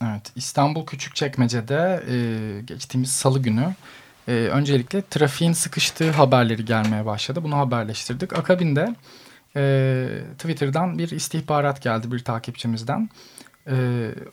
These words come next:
şu anda otobüsümüz polis tarafından durduruldu. E, geçişimize izin verilmiyor. Eli, eli silahlı bir şahsın otobüsleri aç-, ateş açtığı iddia ediliyor. E, ben de haberleri size iletmeye devam edeceğim dedi. Yüz kırk Cunos'un,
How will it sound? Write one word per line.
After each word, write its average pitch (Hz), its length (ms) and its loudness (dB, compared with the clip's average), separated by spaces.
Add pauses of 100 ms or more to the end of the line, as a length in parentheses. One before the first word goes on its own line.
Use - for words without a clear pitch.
(160)
şu - 180 -6
anda 147 220 0
otobüsümüz 165 720 -2
polis 160 260 -4
tarafından 160 560 -2
durduruldu. 151 640 -6 (300)
E, 131 300 2 (240)
geçişimize 131 560 -2
izin 147 260 -4
verilmiyor. 147 460 -4 (400)
Eli, 151 140 -2 (180)
eli 147 180 -2
silahlı 147 460 0
bir 135 60 -2
şahsın - 520 0
otobüsleri 131 540 -2
aç-, 135 280 -2
ateş 143 300 0
açtığı - 300 -4
iddia 143 380 2
ediliyor. 135 460 2 (640)
E, 131 400 4 (500)
ben 135 260 4
de 160 140 2
haberleri 139 720 2
size 135 240 -4
iletmeye 139 420 2
devam 135 300 4
edeceğim 110 340 -2
dedi. 113 140 -6
Yüz - 120 -6
kırk - 160 -10
Cunos'un, 160 440 -4